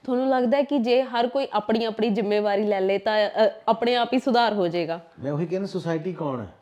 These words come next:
Speaker 1: ਹੂੰ।
Speaker 2: ਆ ਤਿੰਨ ਜਣੇ ਆਪਾਂ ਬੈਠੇ ਹਾਂ।
Speaker 1: ਹਾਂਜੀ।
Speaker 2: ਆ ਤਿੰਨ ਚਾਰ ਸਾਡੇ ਸਾਹਮਣੇ ਬੈਠੇ,
Speaker 1: ਹੂੰ।
Speaker 2: ਸੁਸਾਇਟੀ ਹੈ।
Speaker 1: ਬਿਲਕੁਲ।
Speaker 2: ਅਸੀਂ ਅੱਜ ਹੀ ਇੱਕ ਚੀਜ਼ ਹੁਣੇ ਹੀ ਸੋਚ ਕੇ ਚੱਲੀਏ ਕਿ ਅਸੀਂ ਖਾ ਕੇ ਆਪਣੀ ਗੱਡੀ ਚੋਂ ਬਿਸਕੁਟਾਂ ਦਾ ਪੈਕਟ ਖਾਲੀ ਬਾਹਰ ਨਹੀਂ ਸੁੱਟਣਾ,
Speaker 1: ਹੂੰ।
Speaker 2: ਲਿਫਾਫਾ ਬਾਹਰ ਨਹੀਂ ਸੁੱਟਣਾ,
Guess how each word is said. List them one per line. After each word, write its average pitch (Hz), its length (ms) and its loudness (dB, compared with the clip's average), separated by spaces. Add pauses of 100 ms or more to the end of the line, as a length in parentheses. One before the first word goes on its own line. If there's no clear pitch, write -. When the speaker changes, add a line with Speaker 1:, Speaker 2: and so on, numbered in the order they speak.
(160)
Speaker 1:
ਹੂੰ। 180 180 -10 (300)
Speaker 2:
ਆ 117 40 -12
ਤਿੰਨ 151 280 0
ਜਣੇ 165 200 0
ਆਪਾਂ 143 240 -4
ਬੈਠੇ 165 280 -4
ਹਾਂ। 143 180 -6
Speaker 1:
ਹਾਂਜੀ। 175 300 -8 (120)
Speaker 2:
ਆ 113 40 -12 (120)
ਤਿੰਨ 139 180 -4
ਚਾਰ 147 180 -4
ਸਾਡੇ 139 200 -6
ਸਾਹਮਣੇ 127 320 -6
ਬੈਠੇ, 151 220 -4
Speaker 1:
ਹੂੰ। 143 80 -4
Speaker 2:
ਸੁਸਾਇਟੀ 135 500 -4
ਹੈ। 175 180 -10 (120)
Speaker 1:
ਬਿਲਕੁਲ। 160 300 -8 (680)
Speaker 2:
ਅਸੀਂ 165 320 -6
ਅੱਜ 135 140 -4
ਹੀ 185 120 2
ਇੱਕ 160 140 -2
ਚੀਜ਼ 165 200 -6
ਹੁਣੇ 151 200 0
ਹੀ 175 60 -4
ਸੋਚ 165 280 -4
ਕੇ 156 140 -4
ਚੱਲੀਏ 151 420 -4
ਕਿ 156 160 -6
ਅਸੀਂ 143 220 -8
ਖਾ 123 340 -8
ਕੇ 131 400 -6 (260)
ਆਪਣੀ 143 300 -4
ਗੱਡੀ 139 380 -4
ਚੋਂ 135 520 -6
ਬਿਸਕੁਟਾਂ 131 460 -8
ਦਾ 135 80 -6
ਪੈਕਟ 123 400 -8 (160)
ਖਾਲੀ 120 300 -10
ਬਾਹਰ 127 220 -8
ਨਹੀਂ 139 120 -8
ਸੁੱਟਣਾ, 101 360 -18
Speaker 1:
ਹੂੰ। 170 240 -10 (320)
Speaker 2:
ਲਿਫਾਫਾ 135 360 -6
ਬਾਹਰ 156 240 0
ਨਹੀਂ 165 100 -4
ਸੁੱਟਣਾ, 120 420 -10